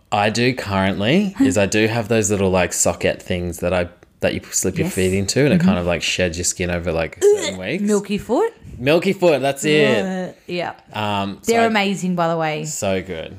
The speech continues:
Speaker 1: How good is it after everything's
Speaker 2: Yes.
Speaker 1: peeled? And I actually like peeling it off.
Speaker 2: Uh, okay.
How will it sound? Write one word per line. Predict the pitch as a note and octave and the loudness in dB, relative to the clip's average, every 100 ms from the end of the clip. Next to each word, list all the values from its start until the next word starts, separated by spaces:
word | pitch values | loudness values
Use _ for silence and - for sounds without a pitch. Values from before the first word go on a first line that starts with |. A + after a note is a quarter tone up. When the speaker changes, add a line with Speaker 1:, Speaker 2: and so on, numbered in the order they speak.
| - | -16
Speaker 1:
How | G#2 A2+ | -8 -6
good | A#2 | -6
is | A#2 | -6
it | G#2+ | -4
after | G2 F#2+ | -4 -4
everything's | F#2 F#2 F2+ F#3 | -10 -10 -10 -4
Speaker 2:
Yes. | E3 E2 | -2 -2
Speaker 1:
peeled? | D#2+ - - - - | -8 -14 -20 -16 -8
And | A2 | -4
I | G#2+ | -2
actually | A2 A#2+ | -4 -6
like | F#2+ F2+ - _ - | -6 -6 -8 _ -16
peeling | G2 F2+ E2+ | -10 -8 -8
it | D#2+ | -8
off. | - - | -10 -2
Speaker 2:
Uh, | B3 C4 B3 - _ _ _ _ - - | 2 2 0 -8 _ _ _ _ -12 -8
okay. | E3+ E3 D3 | -6 -8 -12